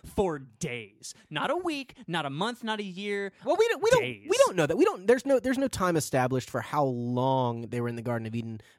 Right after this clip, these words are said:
Speaker 2: before they ate from the, the tree. So it could have been thousands of years.
Speaker 1: Maybe they slept for thousands of years. <laughs>
Speaker 2: Maybe there's really no time established, and time really isn't important when you're the first two people on the planet.
Speaker 1: Super weird.
Speaker 2: Um, so, yeah,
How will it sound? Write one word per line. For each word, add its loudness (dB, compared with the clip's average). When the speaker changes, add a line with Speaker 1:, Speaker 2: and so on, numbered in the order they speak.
Speaker 2:
before 2
they 0
ate -4
from -8
the, -8
the -8
tree. -6
So 2
it 0
could 6
have -2
been 0
thousands 2
of -6
years. 2
Speaker 1:
Maybe 0
they -4
slept -2
for -4
thousands -4
of -4
years. -2
<laughs> 4
Speaker 2:
Maybe 2
there's 2
really 2
no 4
time -2
established, 2
and -4
time 0
really 2
isn't -2
important 0
when -4
you're 0
the -2
first -4
two -4
people -4
on -6
the -10
planet. -8
Speaker 1:
Super -10
weird. -12
Speaker 2:
Um, -16
so, -2
yeah, 2